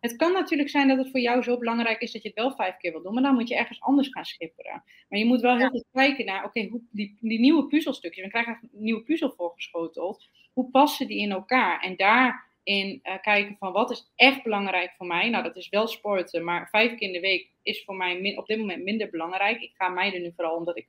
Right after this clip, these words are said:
Speaker 1: fit ben en dat ik me goed voel.
Speaker 2: Ja.
Speaker 1: Dus dat is met twee, drie keer in de week. Thuis is dat prima. En daarnaast wandel ik, eh, de meditatie, dat soort dingen, die zijn voor mij gewoon heel erg belangrijk. Dus dat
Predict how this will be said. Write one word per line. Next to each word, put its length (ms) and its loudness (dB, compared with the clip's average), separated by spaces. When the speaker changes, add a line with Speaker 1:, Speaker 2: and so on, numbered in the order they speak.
Speaker 1:
fit 200 -6
ben 220 -4
en 100 -2
dat 120 -8
ik 80 -10
me 140 -12
goed 320 -2
voel. 400 4
Speaker 2:
Ja. 360 0
Speaker 1:
Dus 160 -6
dat 180 4
is 80 0
met 140 0
twee, 220 4
drie 180 0
keer 100 -2
in 100 0
de 80 -2
week. 340 2
Thuis 320 0
is 200 -4
dat 180 -8
prima. 580 4
En 140 -2
daarnaast 600 0
wandel 460 0
ik, 360 0
eh, 260 -6
de 60 -6
meditatie, 840 -2
dat 180 0
soort 160 -2
dingen, 240 -4
die 120 0
zijn 220 -4
voor 80 -10
mij 180 4
gewoon 220 -6
heel 180 -6
erg 160 -8
belangrijk. 500 -8
Dus 140 -6
dat 300 0